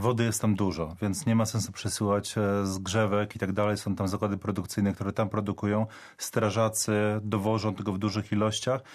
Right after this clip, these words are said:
Natomiast woda nie jest wykorzystana tylko do picia, tylko też do obmywania czegokolwiek, sprzętów i tak dalej. E, rękawiczki. Rękawiczki po dwóch godzinach śmierdzą od mułem, często są przedarte. E, to, o czym, e, kolega z Wopru mówił, w wodzie jest wszystko.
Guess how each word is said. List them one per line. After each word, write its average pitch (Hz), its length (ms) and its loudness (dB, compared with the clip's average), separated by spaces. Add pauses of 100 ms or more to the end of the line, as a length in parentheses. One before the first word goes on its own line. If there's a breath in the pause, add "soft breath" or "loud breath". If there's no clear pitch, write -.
(140 loud breath)
Natomiast 104 300 0
woda 117 300 4
nie 117 100 6
jest 107 140 2
wykorzystana 110 360 0
tylko 110 140 0
do 107 120 0
picia, 127 400 -2
tylko 120 180 -6
też 104 220 0
do 110 160 2
obmywania 107 560 2
czegokolwiek, 107 540 -2
sprzętów 110 440 0
i 98 40 -4
tak 98 120 -2
dalej. 104 380 2 (600 loud breath)
E, 95 380 2
rękawiczki. 110 680 0
Rękawiczki 110 720 0
po 107 160 0
dwóch 107 220 -2
godzinach 107 400 0
śmierdzą 107 480 0
od 98 80 0
mułem, 101 400 2
często 101 400 -2
są 98 420 2
przedarte. 110 720 0 (400 loud breath)
E, 98 340 2 (180)
to, 107 120 2
o 104 60 2
czym, 104 440 2
e, 101 600 0
kolega 101 280 0
z 92 60 -4
Wopru 107 320 0
mówił, 95 400 2
w 107 160 -6
wodzie 113 220 0
jest 113 160 0
wszystko. - 480 -4